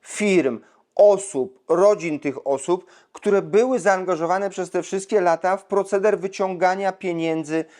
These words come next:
z Ministerstwa Sprawiedliwości, z Ministerstwa Sportu, z innych ministerstw. Zróbcie jedną listę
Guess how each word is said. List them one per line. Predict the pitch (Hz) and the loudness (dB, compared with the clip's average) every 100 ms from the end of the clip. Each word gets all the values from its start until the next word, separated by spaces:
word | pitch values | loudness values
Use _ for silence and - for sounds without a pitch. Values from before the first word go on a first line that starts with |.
| _ | _
z | - | -8
Ministerstwa | 160 180 175 - 151 151 - 160 | -2 0 -2 0 0 0 0 0
Sprawiedliwości, | - 156 143 139 135 135 - 131 | 0 -2 -2 -2 0 -2 -6 -8
z | 131 | -2
Ministerstwa | 175 170 175 170 165 | -2 0 -2 0 -2
Sportu, | 160 - 143 190 143 - _ | -2 0 0 0 -6 -10 _
z | - - | -20 -8
innych | 214 226 220 175 | -2 0 0 0
ministerstw. | 190 170 143 - 120 131 | -4 -4 -6 -6 -6 -8
Zróbcie | 123 175 240 - 240 | -4 -2 -2 -2 -4
jedną | 190 175 240 320 302 285 | 0 4 2 4 0 0
listę | 208 185 - - 87 | -2 -6 -8 -6 -6